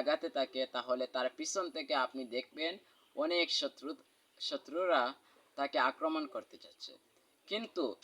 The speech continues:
এই শত্রুরা যদি যে ব্যক্তি আগাত-, আগাচ্ছে, সেই ব্যক্তি যদি ইসলামের কোনো কাজ করে, সে ব্যক্তি যদি আগায়, যেমন ওয়াজ করতাছে, গজল গাইতাছে, কোরআন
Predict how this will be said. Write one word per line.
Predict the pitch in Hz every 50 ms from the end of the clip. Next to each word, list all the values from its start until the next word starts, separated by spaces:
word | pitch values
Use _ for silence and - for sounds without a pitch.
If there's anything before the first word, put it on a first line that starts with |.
| - _ _ _ - 139 156
এই | 170 - -
শত্রুরা | - 311 - - - 170 185 190 202 202 202
যদি | 180 180 185 170 156 175 175 175 175 160 135 156
যে | - 156 156 143
ব্যক্তি | 143 147 147 - 160 160 143 139
আগাত-, | 143 139 170 - - - 196 190 - _ _ _ _ _ _ _ _ - 139 151
আগাচ্ছে, | 143 202 214 - - - - 143 113 101 95 - - - - - - - - -
সেই | - 160 170 185 - -
ব্যক্তি | - 202 196 - - - 202 202
যদি | 175 196 190 175 190 202 196 185 - 175
ইসলামের | - - - 175 180 190 196 196 196 196 196 196 202 - - 180
কোনো | 185 175 175 180 180 180 180 180 185 180 - _ _ _ _ _ _ _ _ _ _ _ _ _ _ _ _ _ -
কাজ | 175 175 175 185 - - -
করে, | 175 170 165 165 160 -
সে | - 160 160 147
ব্যক্তি | 156 - - 170 160 143
যদি | 156 151 156 156 160
আগায়, | - - 131 139 135 160 160 160 160 160 156
যেমন | 131 135 143 147 143 147 147 147 147 147 143
ওয়াজ | 143 147 160 170 - - 175
করতাছে, | 165 - - 170 170 165 - - 175 180 180 180 175 147
গজল | 151 147 127 156 160 165 160
গাইতাছে, | 160 156 156 160 156 156 - - 180 185 196 214 233 - - _ - - - _ _ _
কোরআন | 147 151 156 160